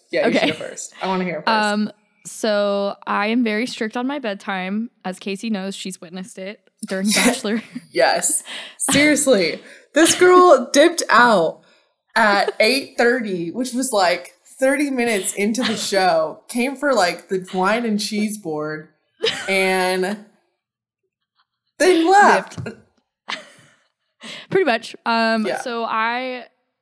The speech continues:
Speaker 2: have, like, a s-, I mean, I've gotten better in the last couple months, but I used to be very strict where I'd, like, go to bed by nine, um, because I have to get up pretty early for work. But it was, like, ridiculous. Like, I was like, "I need eight hours of sleep. If I don't have it, I'm mean."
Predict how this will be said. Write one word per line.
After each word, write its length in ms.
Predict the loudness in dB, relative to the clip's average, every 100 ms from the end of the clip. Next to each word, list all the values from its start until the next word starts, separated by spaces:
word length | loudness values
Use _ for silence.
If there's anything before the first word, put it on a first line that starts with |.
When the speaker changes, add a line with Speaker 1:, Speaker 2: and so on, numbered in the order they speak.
| _ -16
Speaker 2:
have, 240 | -12 -10
like, 160 | -10 -12
a 40 |
s-, 160 | -14 -8
I 140 | -6 -4
mean, 160 | -4
I've 160 | -2 -2
gotten 300 | 0 0 0
better 300 | 0 -2 -6
in 80 | -10
the 80 | -12
last 260 | -12 -14
couple 220 | -16 -18 -16
months, 240 | -18 -14
but 140 | -8
I 20 | -6
used 320 | -4 -4 -4
to 60 | -4
be 140 | -4
very 220 | -4 -6
strict 340 | -6 -6 -8 -8
where 100 | -8
I'd, 180 | -8 -8
like, 240 | -10 -6
go 200 | -6 -4
to 60 | -6
bed 240 | -8 -8
by 180 | -12 -12
nine, 480 | -12 -12 -8 -8 -8 _ _ _ _ _ -14 -4
um, 420 | -2 -2 -6 -10
because 240 | -12 -8
I 40 | -8
have 80 | -8
to 60 |
get 120 | -12
up 140 | -14 -12
pretty 220 | -12 -8
early 220 | -8 -8
for 140 | -10 -12
work. 380 | -10 -10 -12 _ _ _ _
But 340 | -2 -2 -4 -10 _
it 120 | -6 -4
was, 120 | -2
like, 160 | -2 -4
ridiculous. 560 | -4 -2 -4 -6 -6 -4
Like, 100 | -4
I 100 | -4
was 120 | -4
like, 160 | -6 -2
"I 140 | -2
need 220 | 0 -4 -2
eight 140 | 0
hours 300 | 0 0 -4
of 100 | -8
sleep. 440 | -8 -2 -2 -2 -4
If 180 | -4 -2
I 100 | -2
don't 200 | -4 -8
have 280 | -4 -2 -2
it, 160 | -4 _
I'm 320 | -6 -6 -4
mean." 300 | -4 -4 -6